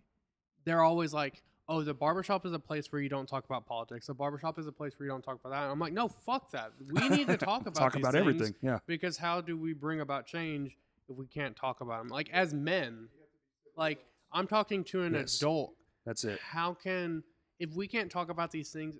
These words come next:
Speaker 1: in a barbershop where we're relaxed,
Speaker 2: Where can
Speaker 1: how
Speaker 2: we?
Speaker 1: can you fucking walk outside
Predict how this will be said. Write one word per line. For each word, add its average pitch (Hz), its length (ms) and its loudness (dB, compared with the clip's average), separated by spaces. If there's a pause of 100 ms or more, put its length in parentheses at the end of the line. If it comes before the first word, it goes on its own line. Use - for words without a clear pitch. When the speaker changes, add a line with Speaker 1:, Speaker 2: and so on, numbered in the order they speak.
Speaker 1:
in 143 80 -14
a 135 120 -10
barbershop 135 600 -4
where 143 120 -6
we're 135 200 -6
relaxed, 127 600 -6
Speaker 2:
Where 113 120 2
can 123 120 2
Speaker 1:
how 120 80 4
Speaker 2:
we? 117 120 2
Speaker 1:
can 359 60 4
you 330 120 4
fucking 285 360 0
walk 240 240 2
outside 202 600 -2